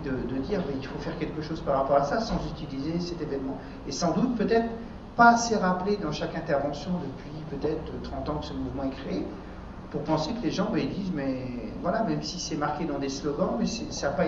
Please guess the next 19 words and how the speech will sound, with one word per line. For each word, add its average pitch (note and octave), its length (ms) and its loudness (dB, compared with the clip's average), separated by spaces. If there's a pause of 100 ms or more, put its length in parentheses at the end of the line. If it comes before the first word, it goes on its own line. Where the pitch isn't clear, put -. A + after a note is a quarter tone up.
(120)
c'est, - 300 -8
c'est, - 640 -10
quelque - 240 -4
part, - 320 6 (240)
c'est - 120 -8
quelque D3 280 -2
chose - 240 -4
qui - 80 -2
est D#3+ 40 2
pas F#3 180 8
bien, G#3 380 2 (420)
qui, - 80 -10 (100)
qui - 80 -4
est D3+ 80 -2
pas D#3+ 100 6
bien A3 220 2
posé F#3+ 320 2
depuis G3 240 0
longtemps, F3+ 360 0